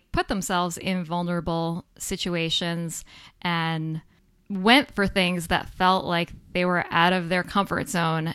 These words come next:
And even though there were some bad <laughs> moments along the way, ultimately they ended up in a higher place.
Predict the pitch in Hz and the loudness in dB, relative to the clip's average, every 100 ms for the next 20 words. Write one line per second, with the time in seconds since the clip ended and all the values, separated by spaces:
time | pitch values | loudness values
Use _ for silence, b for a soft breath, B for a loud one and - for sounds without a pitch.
0 | - 180 170 165 170 - 226 226 226 208 | -4 0 2 2 0 -4 0 4 4 6
1 | 196 190 190 180 180 180 175 156 185 170 | 4 2 0 0 0 0 0 -2 -2 0
2 | 165 165 170 - _ - 151 180 190 208 | 0 -2 -6 -8 _ 0 2 4 4 4
3 | 233 277 - 240 220 208 202 190 180 185 | 6 6 6 6 8 6 6 2 2 4
4 | 196 - 202 202 202 175 180 170 170 175 | 2 2 2 2 -2 -2 -2 -2 -2 -2
5 | 175 160 160 - - 175 160 156 160 - | -2 -2 0 -2 -4 -4 -2 -4 -6 -8
6 | _ _ _ 175 151 - - - - - | _ _ _ -4 -2 -2 -2 -4 -8 -8
7 | - - | -8 -8